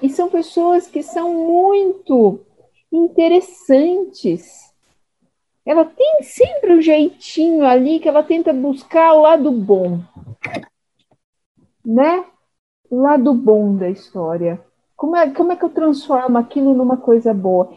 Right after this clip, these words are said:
E eu acho que esse protagonista me traz essa mensagem, "Luciana, pode estar no caos, pode ser um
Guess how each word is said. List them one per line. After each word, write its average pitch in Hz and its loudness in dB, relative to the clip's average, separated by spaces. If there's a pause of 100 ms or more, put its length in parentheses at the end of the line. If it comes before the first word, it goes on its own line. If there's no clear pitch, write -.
(220)
E 269 6
eu 285 6
acho 294 -4
que 285 -6
esse 269 -8
protagonista 262 -2 (840)
me 247 6
traz 269 0
essa 302 -2
mensagem, 233 -4
"Luciana, 214 -2
pode 262 0
estar 254 -2
no 240 -2
caos, 170 -8 (280)
pode 247 0
ser 269 2
um 254 0